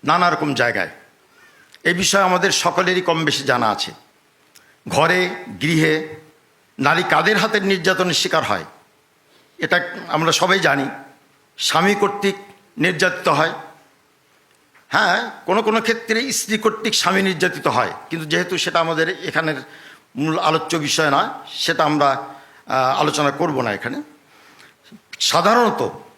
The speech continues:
শারীরিক এবং মানসিক নির্যাতনের শিকার হয় নারী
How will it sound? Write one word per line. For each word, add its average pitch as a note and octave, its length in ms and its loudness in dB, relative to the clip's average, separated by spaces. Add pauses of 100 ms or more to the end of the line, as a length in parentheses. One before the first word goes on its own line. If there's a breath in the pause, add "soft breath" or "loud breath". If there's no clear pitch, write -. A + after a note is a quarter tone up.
(460)
শারীরিক G#3+ 520 2
এবং F#3+ 280 0
মানসিক F#3+ 520 2
নির্যাতনের F#3 540 0
শিকার F3 360 2
হয় D#3 220 2 (580)
নারী C3 260 2